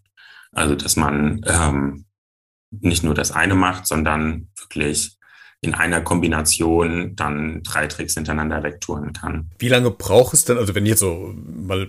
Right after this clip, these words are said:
Speaker 2: rumspinne, ich würde jetzt zu dir ins Training kommen, ähm, bin jetzt nicht so unbedingt der Sportlichste, aber wie lange brauche ich denn als Autonormalbürger,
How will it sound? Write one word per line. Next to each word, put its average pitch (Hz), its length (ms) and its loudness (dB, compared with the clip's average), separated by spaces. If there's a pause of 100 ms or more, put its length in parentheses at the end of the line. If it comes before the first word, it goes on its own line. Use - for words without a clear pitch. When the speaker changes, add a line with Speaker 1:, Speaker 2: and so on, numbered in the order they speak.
(120)
Speaker 2:
rumspinne, 110 440 0
ich 98 180 -2
würde 104 160 4
jetzt 98 120 2
zu 90 60 -4
dir 87 120 -4
ins 85 120 -4
Training 87 280 -4
kommen, 76 200 -8 (400)
ähm, 95 520 2 (100)
bin 98 420 -2
jetzt 98 180 2
nicht 92 100 0
so 92 80 -2
unbedingt 87 260 -4
der 92 60 0
Sportlichste, 113 480 4
aber 104 160 4
wie 120 60 2
lange 123 240 6
brauche 131 360 2
ich 127 60 -4
denn 123 100 -2
als 110 160 0
Autonormalbürger, 120 1000 2